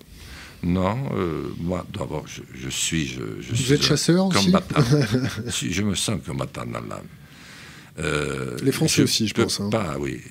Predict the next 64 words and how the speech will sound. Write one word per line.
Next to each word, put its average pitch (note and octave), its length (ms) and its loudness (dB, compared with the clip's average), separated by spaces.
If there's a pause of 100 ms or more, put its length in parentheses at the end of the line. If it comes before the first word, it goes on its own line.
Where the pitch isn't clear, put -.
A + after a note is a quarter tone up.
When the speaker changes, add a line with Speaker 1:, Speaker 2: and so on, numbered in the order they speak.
Speaker 1:
Ah, G#2+ 140 0
mais G2 160 2
le E2+ 120 2
Français, - 440 -6
les... B1+ 180 -6
mais G2+ 220 2
il B2+ 80 0
faut - 160 -2
qu'ils A2+ 140 -4
soient A#2 180 -2
guidés F2+ 320 2
aussi, B1+ 360 -4
hein, F#2 60 -6 (400)
Speaker 2:
Mm. A2+ 60 -8
Speaker 1:
parce - 180 -2
qu'il - 340 -6
faut D2 240 -6
quand B1+ 120 -8
même C2 100 -6
pas A#1+ 140 -6
oublier C2 320 -2
que E2 80 -6
nous C2 160 -4
avons C#2+ 180 -4
été B1 320 -6
quand - 160 -4
même D2+ 160 2
de B1 80 -4
fiefés - 360 0
collaborateurs B1+ 600 -4
pendant C2+ 440 -4 (360)
quatre - 140 -4
Speaker 2:
Des A2 60 -2
Speaker 1:
ou - 40 0
cinq - 180 2
Speaker 2:
fichiers, - 180 2
Speaker 1:
ans, D2 100 0
hein. G2 100 0
Speaker 2:
oui, A#2+ 120 -4 (120)
oui. G#2 100 -4 (100)
Speaker 1:
Oui, - 120 -6
Speaker 2:
La G2 60 -4
S G#2+ 160 -2
N A2+ 80 2
C B2 140 0
F B2+ 60 2
Speaker 1:
bon. - 20 0
Speaker 2:
s'en - 160 0
souvient G2+ 260 -2
encore, A#2+ 160 0
Speaker 1:
Voilà, - 160 0
Speaker 2:
hein. - 140 -6
Speaker 1:
bon, - 120 -2 (100)
donc C#2+ 260 0
il C2+ 80 0
faut - 160 -4
quand B1+ 160 -6
même C#2+ 180 -2
pas. G2+ 220 0 (400)
Mais G#2+ 320 4
à E2+ 80 0
côté D2+ 260 -2
de D2+ 100 0
ça, E3 380 2